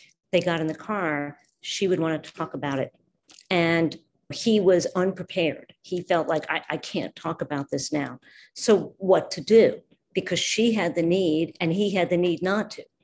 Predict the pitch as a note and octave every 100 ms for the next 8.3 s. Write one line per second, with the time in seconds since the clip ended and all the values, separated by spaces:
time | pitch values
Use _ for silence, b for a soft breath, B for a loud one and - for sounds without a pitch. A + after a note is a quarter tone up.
0 | B B B B B - F3 F3 G#3 F#3
1 | F#3+ - F#3 - F3+ A#3 C#4 - E3+ -
2 | F3 E3+ F3 D#3+ D3+ D#3 F3+ F#3 F#3 C#3
3 | A#2 - B B B _ - D#3+ F3 F3
4 | - E3+ D#3 D#3 D#3 D#3 D3+ F#3+ F#3 A3+
5 | - F3+ F3 F3 - D#3 D3 D3 - E3
6 | E3 D#3 D#3 - A3 A3 - F3+ D#3 D#3+
7 | D3+ D#3 D#3 D3 D3+ D3 C#3+ C#3+ - -
8 | D3 C3 B2+